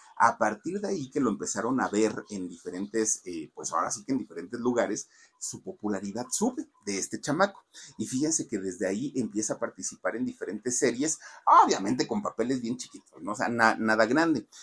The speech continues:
Y después de ahí, fíjense que, eh, hizo películas también, pues películas que no tuvieron, eh, una relevancia, que no tuvieron una importancia,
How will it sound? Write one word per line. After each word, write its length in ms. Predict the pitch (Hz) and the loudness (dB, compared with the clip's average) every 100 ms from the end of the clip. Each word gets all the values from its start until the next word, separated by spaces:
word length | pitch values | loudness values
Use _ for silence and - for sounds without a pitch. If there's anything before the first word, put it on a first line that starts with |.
| - | -12
Y 120 | 151 165 | -4 2
después 400 | 202 - 170 175 | 2 4 0 4
de 80 | 135 | 4
ahí, 300 | 127 127 - | 4 2 -2
fíjense 440 | 113 120 - 127 | -4 -2 0 -2
que, 240 | 117 107 - | 0 -2 0
eh, 340 | 98 90 90 - | -4 -2 -4 -4
hizo 260 | 110 131 | -6 -6
películas 600 | - 117 107 - 110 104 - | -4 -4 -4 -4 -2 -2 0
también, 480 | 95 92 113 127 - - - | -2 2 2 2 -4 -20 -4
pues 180 | 170 180 | 0 0
películas 540 | 185 214 - 247 240 | -2 -4 -2 0 0
que 100 | - | 2
no 180 | 127 127 | 2 2
tuvieron, 480 | 151 131 123 143 139 | 2 4 4 4 2
eh, 360 | 98 92 90 90 | 0 0 0 0
una 220 | 110 120 123 | 0 4 4
relevancia, 680 | 110 90 85 95 95 - | 2 0 -2 -4 -4 -8
que 100 | - | -6
no 120 | 92 | -8
tuvieron 340 | - 101 92 92 | -4 -2 0 0
una 140 | 92 | -4
importancia, 640 | 104 - - 107 92 117 | -4 -6 0 0 0 -4